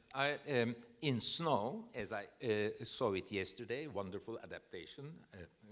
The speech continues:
by, uh, by Plantin, uh, uh, uh, that I also remembered, uh, that there is this, uh, um, uh, scene in which the political Islamist, or call it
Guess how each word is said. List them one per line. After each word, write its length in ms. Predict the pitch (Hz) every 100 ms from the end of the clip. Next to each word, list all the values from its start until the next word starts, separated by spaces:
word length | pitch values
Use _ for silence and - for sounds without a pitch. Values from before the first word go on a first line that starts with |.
| 101
by, 280 | 101 - 110
uh, 140 | 98
by 160 | 92 87
Plantin, 640 | - 98 85 131 180 190 - - - 151
uh, 40 |
uh, 580 | 131 117 - - - 180
uh, 440 | 165 - 165 127 123
that 300 | 135 139 - 127
I 80 | 113
also 360 | 113 - 113
remembered, 640 | 101 117 120 113 107 196 - - - 147
uh, 80 | 98 90
that 260 | 98 98 - - -
there 140 | 120
is 160 | 113 92
this, 280 | 107 101 - _ - -
uh, 40 | 139 104 104 - -
um, 140 | 113 - - -
uh, 60 | 123 117 -
scene 560 | - - - 147 92 82 -
in 180 | 143 107
which 320 | 120 165 - - - - 113
the 180 | 135 135 - - - _ -
political 500 | 160 165 147 147 - -
Islamist, 640 | 139 - 117 85 - - -
or 180 | 117 113
call 240 | -
it 80 | 120